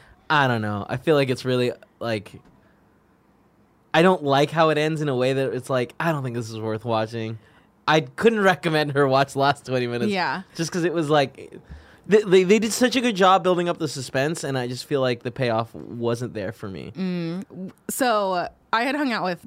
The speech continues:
Speaker 2: Paula and Gia and our friend Rochelle
Speaker 1: Mm-hmm.
Speaker 2: a few nights before, and we had talked about,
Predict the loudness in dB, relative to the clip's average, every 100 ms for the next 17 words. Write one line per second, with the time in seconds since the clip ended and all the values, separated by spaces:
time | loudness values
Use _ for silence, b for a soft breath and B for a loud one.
0 | -6 -4 -2 0 -2 -4 -6 -6 -6 -6
1 | -4 -4 -6 -6 -6 -6 -6 -6 -4 -4
2 | -4 -6 -10 -14 -14 -16 B -8 -6 -4
3 | -4 -6 -6 -4 -4 -4 -4 -4 -4 -4
4 | -4 -4 -4 -4